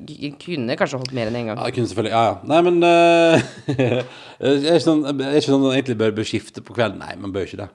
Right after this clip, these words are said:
Speaker 1: Ha changeover,
Speaker 2: Nei,
Speaker 1: på en
Speaker 2: det,
Speaker 1: måte.
Speaker 2: nei, det
Speaker 1: Det
Speaker 2: er
Speaker 1: er bare
Speaker 2: sko-,
Speaker 1: hvis du har bunad i vielsen.
Speaker 2: et-, og så tenkte jeg på sko. Man bytter sko på kvelden i bryllup.
Speaker 1: Ja, det
Speaker 2: Ofte.
Speaker 1: gjorde jeg også.
Speaker 2: Ja, ja.
Speaker 1: Ja, ja, ja.
Speaker 2: Jeg vil bare ta en, eh, mail fra, masse gode hilsener fra,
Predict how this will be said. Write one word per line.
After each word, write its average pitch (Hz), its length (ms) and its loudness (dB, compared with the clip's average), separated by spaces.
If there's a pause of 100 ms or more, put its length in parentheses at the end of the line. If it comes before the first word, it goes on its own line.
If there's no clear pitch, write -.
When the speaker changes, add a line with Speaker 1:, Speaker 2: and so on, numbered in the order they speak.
(540)
Speaker 1:
Ha 170 240 -4
changeover, 139 800 -8
Speaker 2:
Nei, - 80 -4
Speaker 1:
på 101 60 -4
en 110 60 -2
Speaker 2:
det, 117 120 4
Speaker 1:
måte. - 120 -2
Speaker 2:
nei, 123 100 6
det - 60 4
Speaker 1:
Det - 40 6
Speaker 2:
er - 20 0
Speaker 1:
er 202 40 0
bare 185 100 4
Speaker 2:
sko-, 139 80 4
Speaker 1:
hvis - 80 0
du 127 60 4
har 160 100 0
bunad 135 360 -2
i - 40 -10
vielsen. 131 320 -4
Speaker 2:
et-, 123 100 -2
og 131 80 2
så 120 80 0
tenkte 113 240 0
jeg - 60 -4
på 110 180 0
sko. - 280 -6 (220)
Man 113 120 -6
bytter 110 240 -4
sko 101 220 -2
på 98 120 -10
kvelden 92 320 0
i 95 60 -8
bryllup. - 320 -12
Speaker 1:
Ja, - 80 2
det 233 100 2
Speaker 2:
Ofte. 285 60 4
Speaker 1:
gjorde 220 160 0
jeg 160 80 0
også. 185 220 -6
Speaker 2:
Ja, 123 180 -4
ja. 113 100 -6 (220)
Speaker 1:
Ja, 131 220 -6
ja, 113 160 -8
ja. 78 100 -14 (420)
Speaker 2:
Jeg 180 80 -4
vil 165 80 -2
bare 175 140 4
ta 175 240 6
en, 156 180 0
eh, 147 160 4
mail 160 200 2
fra, 147 680 4
masse 156 300 0
gode 156 160 4
hilsener 156 360 2
fra, 175 440 4